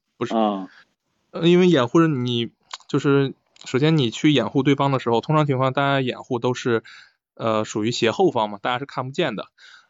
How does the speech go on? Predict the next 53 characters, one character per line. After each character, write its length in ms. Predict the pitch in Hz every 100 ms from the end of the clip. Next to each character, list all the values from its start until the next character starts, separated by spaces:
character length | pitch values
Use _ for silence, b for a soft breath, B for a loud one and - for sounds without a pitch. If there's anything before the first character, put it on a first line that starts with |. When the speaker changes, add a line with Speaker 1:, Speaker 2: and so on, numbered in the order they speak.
| _ -
Speaker 2:
对。 100 | 113
Speaker 1:
我 80 |
发 180 | 120 170
现 240 | 175 165 139
就 120 | -
是 80 | 131
有 180 | 120 104
一 60 | 123
些， 380 | - 160 160 165 _ _ _ _ _ _
呃， 280 | - 117 113
因 100 | 131
为 60 | 156
打 160 | 113
球 120 | 113
的 40 | 123
时 60 |
候 60 | 123
有 60 | 107
一 40 |
些 60 | 147
朋 240 | - 104
友 100 | 135
啊， 80 | 110
他 180 | - 160
们 280 | 165 151
掩 180 | 123 101
护 100 | -
的 100 | 139
时 80 | 120
候， 140 | 117 123
他 100 | 139
们 180 | 139 139
膝 260 | - - 175
盖 300 | 190 175 -
是 400 | - - 110 104
弯 180 | 120 147
曲 180 | - 180
的， 100 | 131
或 100 | 127
者 60 | 117
说 60 |
也 100 | 120
不 120 | 104 120
注 160 | 147
意 40 | 139
这 80 | 143
个 60 |
位 220 | 160 202 135
置， 140 | - _ B B B
经 180 | - 196
常 280 | 175 170 208
会， 320 | 170 139
Speaker 2:
嗯。 80 | 117